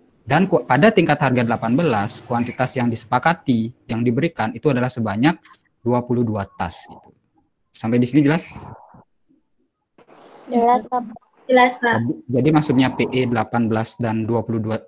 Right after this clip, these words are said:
Speaker 1: kan misalnya gini nih, eh, awalnya penjual tas dan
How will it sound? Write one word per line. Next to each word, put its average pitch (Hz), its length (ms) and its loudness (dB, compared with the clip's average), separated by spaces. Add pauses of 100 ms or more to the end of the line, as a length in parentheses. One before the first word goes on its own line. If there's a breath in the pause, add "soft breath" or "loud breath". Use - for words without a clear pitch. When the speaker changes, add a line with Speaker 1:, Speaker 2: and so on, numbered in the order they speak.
Speaker 1:
kan 185 160 2
misalnya 143 400 4
gini 110 160 0
nih, 101 140 -4 (580 loud breath)
eh, 113 160 2 (320)
awalnya 135 240 2
penjual 135 400 4
tas 131 240 -2
dan 117 400 0